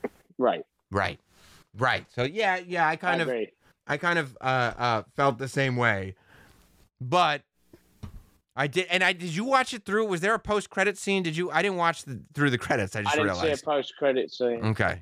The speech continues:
Speaker 2: yeah.
Speaker 1: I didn't look for one either, though.
Speaker 2: <laughs> Yeah, yeah.
Speaker 1: Yeah.
Speaker 2: Yeah, I
Speaker 1: I, I'm guilty. Well, I, I, I did it with the other two, and there wasn't one. So I'm like, "Oh, there's not gonna be one in this one."
Speaker 2: Right. Yeah. I'm
Speaker 1: I,
Speaker 2: assuming there's
Speaker 1: like,
Speaker 2: not.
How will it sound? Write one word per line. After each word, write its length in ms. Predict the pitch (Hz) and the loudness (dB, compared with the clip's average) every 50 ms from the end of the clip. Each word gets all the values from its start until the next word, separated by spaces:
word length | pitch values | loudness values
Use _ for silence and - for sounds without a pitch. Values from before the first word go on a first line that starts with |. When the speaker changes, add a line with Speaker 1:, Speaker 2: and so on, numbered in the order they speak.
| - | -6
Speaker 2:
yeah. 200 | - 110 113 104 95 | -2 0 2 2 2
Speaker 1:
I 40 | 90 | 0
didn't 100 | 113 113 | 0 -2
look 180 | 117 113 - | -6 -6 -6
for 140 | - - 123 | -4 0 0
one 160 | 120 117 117 | 2 2 2
either, 300 | 117 117 113 104 117 113 | 2 0 0 0 -2 -2
though. 180 | 107 113 113 101 | 0 0 -2 0
Speaker 2:
<laughs> 40 | - | 0
Yeah, 340 | 190 196 - - 226 190 254 - | 0 0 0 0 0 0 0 0
yeah. 400 | 247 - 226 220 - 180 147 143 - - | 0 2 0 0 0 -2 -4 -6 -4 -2
Speaker 1:
Yeah. 80 | 123 - - - - 175 - | -2 -2 -2 -6 -8 -2 0
Speaker 2:
Yeah, 240 | 208 - - 170 160 - 170 - - - | 0 0 0 -2 -2 -2 -2 -4 -2 -2
I 100 | - - | 0 0
Speaker 1:
I, 60 | - - | 0 0
I'm 160 | 123 120 117 113 | 0 -2 -2 0
guilty. 280 | 123 131 127 120 - 110 120 - _ - - _ _ | 2 2 4 2 2 0 -4 -6 _ -16 -20 _ _
Well, 200 | 202 220 233 - - | 0 0 0 0 0
I, 140 | 240 262 247 254 - - | -2 -2 -2 -6 -4 0
I, 120 | 220 226 220 175 160 _ _ _ | 2 2 2 0 -4 _ _ _
I 80 | 190 202 | 2 2
did 240 | 175 147 214 240 220 | 2 0 0 0 2
it 100 | 277 165 | 2 0
with 140 | 220 196 175 | -2 0 2
the 140 | 202 180 | 2 2
other 160 | 175 185 214 240 - | 2 2 -2 -4 -6
two, 400 | - 233 240 254 269 247 254 - _ _ _ _ _ | -2 0 0 2 0 -2 -6 -8 _ _ _ _ _
and 180 | 170 175 175 180 | -2 -2 0 0
there 100 | 175 165 | 0 2
wasn't 340 | 165 175 180 175 220 214 180 | 2 2 2 2 -2 -4 -2
one. 360 | 214 220 220 220 220 208 208 - | 0 0 0 0 -2 -6 -10 -4
So 120 | - 214 | -2 -2
I'm 120 | 190 175 180 | 0 2 2
like, 200 | 170 165 156 - - | 2 2 2 0 0
"Oh, 100 | 160 165 | 0 0
there's 140 | 151 151 147 | 2 0 0
not 100 | 165 147 | 0 0
gonna 120 | 147 147 143 | 0 0 0
be 140 | 143 143 139 | 0 2 2
one 160 | 135 131 131 | 2 0 0
in 80 | 127 | -2
this 180 | 131 139 - - | -2 -4 -4 0
one." 200 | - 160 156 151 - - | 2 2 2 2 -2 -2
Speaker 2:
Right. 340 | 98 107 101 90 82 - - _ _ - | 0 2 2 2 0 -2 -6 _ _ -4
Yeah. 200 | 104 110 104 87 | -2 0 2 4
I'm 140 | 160 196 220 | 4 4 4
Speaker 1:
I, 40 | 190 | 2
Speaker 2:
assuming 280 | 170 247 247 226 208 | 0 0 0 2 2
there's 140 | 190 156 131 | 2 0 0
Speaker 1:
like, 100 | 180 180 123 | 0 0 0
Speaker 2:
not. 260 | 110 92 87 85 - | 0 -2 -2 -6 -10